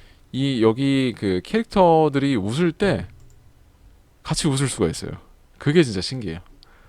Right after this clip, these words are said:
자, 이렇게 해서 오늘 영상 여기까지 마무리하도록 하겠습니다. 좀 복잡했을 수도 있는데 제일 핵심만 요약해서 말씀드리자면 자막 없이 보시고 자막 넣고 보고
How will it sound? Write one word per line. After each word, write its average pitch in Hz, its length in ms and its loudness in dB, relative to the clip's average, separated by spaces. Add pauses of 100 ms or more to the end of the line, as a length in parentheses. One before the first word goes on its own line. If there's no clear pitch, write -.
(160)
자, 151 180 8
이렇게 185 320 4
해서 160 420 6
오늘 123 360 2
영상 110 520 0
여기까지 101 340 -2
마무리하도록 104 560 0
하겠습니다. 104 600 0 (680)
좀 156 260 0
복잡했을 165 840 0
수도 151 240 2
있는데 92 540 2
제일 127 680 -2
핵심만 160 960 -2
요약해서 117 480 2
말씀드리자면 92 920 -4 (720)
자막 113 400 2
없이 90 500 -2 (1160)
보시고 101 560 -2
자막 101 320 -2
넣고 85 260 -4
보고 87 320 -2